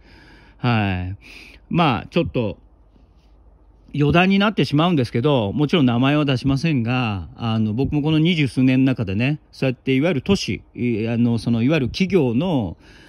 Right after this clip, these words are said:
が農業にたくさん参入してくるっていう例はあるんですけどもね、その中のいくつかね、コンサルのようなもので、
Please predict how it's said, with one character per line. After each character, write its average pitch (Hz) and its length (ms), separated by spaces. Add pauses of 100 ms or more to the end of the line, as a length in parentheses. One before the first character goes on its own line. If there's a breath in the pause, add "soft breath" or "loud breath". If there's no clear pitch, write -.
(140 loud breath)
が 127 160
農 185 220
業 147 140
に 117 120
た 113 140
く - 60
さ 180 100
ん 180 60
参 175 260
入 196 140
し - 80
て 196 100
く 208 100
る 175 80
っ 127 40
て - 180
い 107 60
う - 20
例 110 120
は 98 240
あ 170 120
る 151 100
ん 113 60
で 101 80
す - 80
け 92 120
ど 90 80
も 104 120
ね、 151 260
そ 165 140
の 196 60
中 190 240
の 131 100
い 160 80
く 151 120
つ - 80
か 104 120
ね、 131 200
コ - 140
ン 143 100
サ 147 140
ル 151 60
の 156 80
よ 151 120
う 147 40
な 127 80
も 110 100
の 104 160
で、 120 380